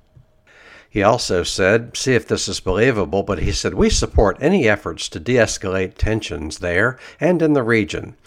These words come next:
We think it's in our interest, and it's something that we worked on through our own effective combination of deterrence and diplomacy." Hmm,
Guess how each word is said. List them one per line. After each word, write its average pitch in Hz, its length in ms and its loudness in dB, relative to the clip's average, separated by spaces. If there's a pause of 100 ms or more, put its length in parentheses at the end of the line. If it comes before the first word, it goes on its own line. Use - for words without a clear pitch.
(260)
We 101 140 -2
think 113 320 0
it's - 160 -2
in 131 120 2
our 147 220 4
interest, 202 640 -4 (200)
and 92 140 -2
it's 85 160 -6
something 180 460 2
that 170 180 0
we 131 180 2
worked 147 380 2
on 90 340 0 (220)
through 131 220 0
our 101 200 6
own 156 360 4
effective - 640 0
combination 117 720 0
of 73 160 -6
deterrence 160 600 -2
and 127 360 0
diplomacy." - 840 -2 (1800)
Hmm, 123 240 -2